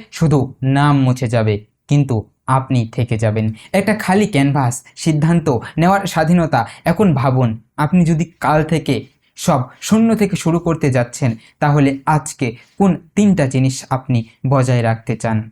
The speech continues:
পারিবারিক সম্পর্ক, সক্ষমতা, নাকি আপনার নৈতিকতা? এই তিনটা জিনিসই আপনার আসল অগ্রাধিকার। একটা গল্প বলা যাক।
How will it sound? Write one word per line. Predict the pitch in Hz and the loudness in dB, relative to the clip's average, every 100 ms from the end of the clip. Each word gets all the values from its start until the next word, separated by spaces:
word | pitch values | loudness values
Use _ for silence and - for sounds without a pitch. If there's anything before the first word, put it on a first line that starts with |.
| _ | _
পারিবারিক | - 156 165 165 160 | -2 2 2 0 -2
সম্পর্ক, | - 156 170 156 151 120 - | -2 0 0 -2 -2 -4 -6
সক্ষমতা, | - 180 - 196 196 175 127 104 - _ _ _ _ 139 | -2 -2 0 0 0 2 0 -2 -8 _ _ _ _ -2
নাকি | 139 139 | 0 0
আপনার | 127 - 123 113 - - | -2 -2 -4 -4 -10 -4
নৈতিকতা? | 123 120 123 117 113 110 107 - - | 0 0 -2 -2 -2 -4 -6 -10 -4
এই | 220 | -2
তিনটা | 226 240 226 175 | 2 2 2 2
জিনিসই | 151 175 - 135 - _ | 2 0 0 -4 -4 _
আপনার | 143 - 135 127 | -6 -2 -2 -2
আসল | 127 127 151 143 - _ | -4 -2 -2 -2 -6 _
অগ্রাধিকার। | 131 127 120 113 110 113 110 - _ | -2 0 0 0 -2 -2 -4 -10 _
একটা | 151 143 113 | -2 -2 0
গল্প | 127 135 | 0 0
বলা | 135 120 110 | -2 -2 -2
যাক। | 110 | -4